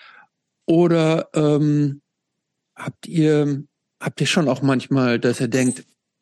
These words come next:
äh, da jetzt auch mal ein bisschen was anderes zu machen, wird uns auch reizen?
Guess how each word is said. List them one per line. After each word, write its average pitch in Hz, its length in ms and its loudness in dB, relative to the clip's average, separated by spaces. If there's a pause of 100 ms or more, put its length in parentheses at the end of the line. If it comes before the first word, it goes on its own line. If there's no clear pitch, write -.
(340)
äh, - 80 -20 (480)
da 131 440 -6 (1600)
jetzt 147 180 -4
auch 135 140 -2
mal 143 180 4
ein 143 160 4
bisschen 151 720 2
was 139 240 -4
anderes 170 640 0
zu 165 140 -2
machen, 151 500 0 (180)
wird 139 220 0
uns 147 160 -2
auch 123 260 -6
reizen? - 540 -8